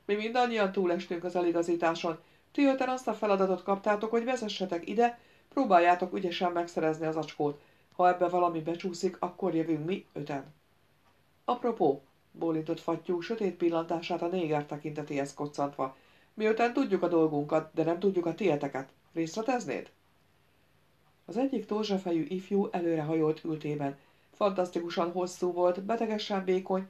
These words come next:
ijesztően fürge. Méteres nyakán szinte lengett, hosszú keskeny feje. Két centisre vágott kalászszőke haja alatt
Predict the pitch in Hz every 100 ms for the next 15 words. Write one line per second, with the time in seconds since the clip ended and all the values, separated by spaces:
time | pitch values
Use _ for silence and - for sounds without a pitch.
0 | _ _ - 175 165 - 160 156 - 156
1 | 147 143 - _ _ _ _ 233 269 208
2 | 190 - 190 185 196 202 _ - 196 214
3 | 233 247 208 202 - - _ - 262 262
4 | 220 190 175 165 165 156 160 147 - -
5 | _ _ _ - 208 208 180 170 165 -
6 | 170 175 175 180 - 180 160 156 - 156
7 | 156 151 175 165 - 170 175 180